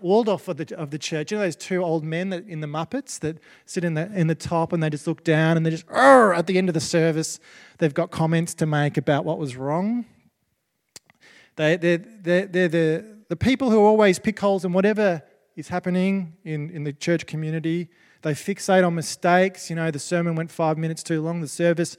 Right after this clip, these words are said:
finished at twenty-five past instead of quarter past. The coffee's the wrong flavour. The prayers were too emotional,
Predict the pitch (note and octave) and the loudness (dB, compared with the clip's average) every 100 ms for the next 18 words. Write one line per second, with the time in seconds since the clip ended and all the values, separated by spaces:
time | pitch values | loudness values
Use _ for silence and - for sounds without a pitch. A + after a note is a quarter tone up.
0 | - - - - F#3 F#3 - E3 - F3+ | -20 -20 -20 -4 0 0 -2 -8 -6 -4
1 | F3 - F3 F#3+ - F#3+ F3 F3+ D3+ D#3+ | -4 0 0 0 0 -2 -2 -4 -4 -4
2 | - F#3+ F#3+ - F#3 F#3 F3+ - - - | -4 -4 -4 -6 -6 -6 -8 -12 -20 -20
3 | - - - G#3 G3+ G3+ E3+ F#3 F#3+ F3 | -14 -12 -4 -2 0 -2 -2 -4 -2 -6
4 | - F3+ G3 G3 G3+ G3 E3+ _ _ _ | -2 2 4 2 -2 -4 -8 _ _ _
5 | _ _ _ _ _ _ _ _ _ _ | _ _ _ _ _ _ _ _ _ _
6 | _ _ _ _ _ - - - G3 G#3 | _ _ _ _ _ -10 -6 -2 2 2
7 | G#3 F3 D#3+ G#3+ G3 F#3 G#3 G3 G#3+ G3+ | 2 -2 -6 -2 -2 0 -2 -4 -4 -4
8 | G#3 G#3+ | -4 -4